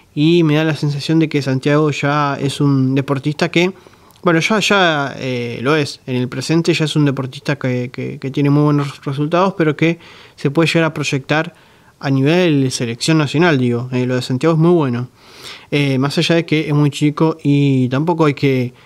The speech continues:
em, hay que apurar las cosas, pero muy bueno lo de Santiago. Y Alexis Everard ganó la medalla de bronce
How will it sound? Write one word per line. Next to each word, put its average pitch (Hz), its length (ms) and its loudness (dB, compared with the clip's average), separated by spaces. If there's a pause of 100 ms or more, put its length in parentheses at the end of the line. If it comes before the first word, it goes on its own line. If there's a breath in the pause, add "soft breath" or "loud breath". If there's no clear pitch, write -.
(260 soft breath)
em, 120 580 -2 (340)
hay 147 120 -2
que 156 120 0
apurar 151 300 0
las 139 120 0
cosas, 123 380 -6
pero 208 300 2 (580 loud breath)
muy 185 160 4
bueno 180 220 4
lo 156 140 2
de 139 80 0
Santiago. 123 520 -2 (320 loud breath)
Y 165 100 2
Alexis 208 380 2
Everard 233 380 2
ganó 170 240 2
la 202 80 2
medalla 190 300 2
de 175 80 4
bronce 202 500 2